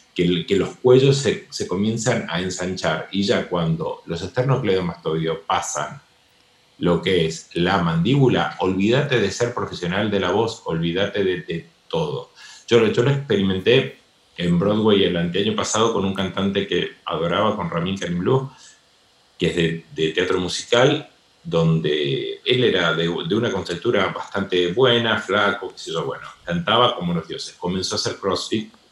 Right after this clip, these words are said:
de ahí generó una, una, una enfermedad que es vigorexia, que es una, es una patología que ne-, necesitan hacer mucha actividad física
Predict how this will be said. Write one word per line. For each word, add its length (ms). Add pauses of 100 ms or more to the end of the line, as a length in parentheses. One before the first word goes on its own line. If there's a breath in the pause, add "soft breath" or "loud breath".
(760 soft breath)
de 160
ahí 400
generó 720
una, 560
una, 500
una 320
enfermedad 560
que 120
es 240
vigorexia, 760
que 80
es 180
una, 340
es 360
una 220
patología 540
que 100
ne-, 120
necesitan 600
hacer 200
mucha 320
actividad 420
física 720